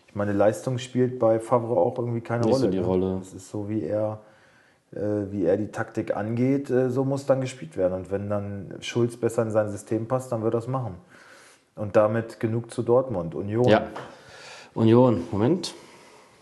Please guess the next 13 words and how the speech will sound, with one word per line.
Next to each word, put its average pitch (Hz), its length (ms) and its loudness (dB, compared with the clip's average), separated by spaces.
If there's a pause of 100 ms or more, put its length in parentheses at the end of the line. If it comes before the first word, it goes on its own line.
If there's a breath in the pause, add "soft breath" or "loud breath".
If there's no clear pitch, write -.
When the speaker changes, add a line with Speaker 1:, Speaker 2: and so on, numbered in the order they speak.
(1160 loud breath)
Speaker 2:
Oh, - 100 -16
ich - 80 -18
bin 90 200 -6
langsam 87 440 -4
heute, 87 140 -8
es - 80 -14
tut - 120 -12
mir 85 80 -6
leid. 87 280 -10 (1120)
So. 101 540 6 (2500 loud breath)
So. 113 460 8 (960 loud breath)
Speaker 1:
Gikiewicz. 143 680 2 (400 loud breath)
Speaker 2:
Gikiewicz, 180 760 6